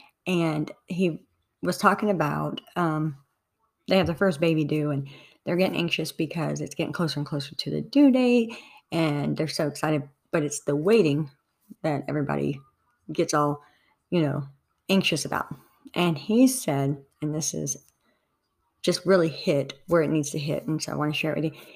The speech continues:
He said, "You have to remember that God is doing his work during the time that we're waiting."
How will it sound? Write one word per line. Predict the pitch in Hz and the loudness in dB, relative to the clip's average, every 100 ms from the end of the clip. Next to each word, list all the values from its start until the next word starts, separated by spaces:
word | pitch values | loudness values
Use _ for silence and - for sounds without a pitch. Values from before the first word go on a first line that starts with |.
| - | 0
He | 226 | 2
said, | 220 160 147 - _ _ _ _ _ - | 4 2 0 -6 _ _ _ _ _ -4
"You | 170 | -2
have | 160 202 - | 2 2 2
to | 349 | 2
remember | 311 147 143 156 - _ _ _ _ _ _ - - - _ - | 2 4 0 -2 -6 _ _ _ _ _ _ -20 -20 -20 _ -8
that | 165 160 | -4 0
God | 170 202 294 | 4 6 6
is | 302 | 4
doing | 233 226 214 | 4 4 4
his | 214 175 - | 2 0 -4
work | 143 139 - - _ _ _ _ _ _ - | -2 -4 -8 -20 _ _ _ _ _ _ -6
during | 165 165 | -2 0
the | 160 | -2
time | - 165 165 | -4 -2 -2
that | 156 147 | -2 -2
we're | 151 | -2
waiting." | 143 139 - - - 139 | 0 0 -2 -10 -14 -14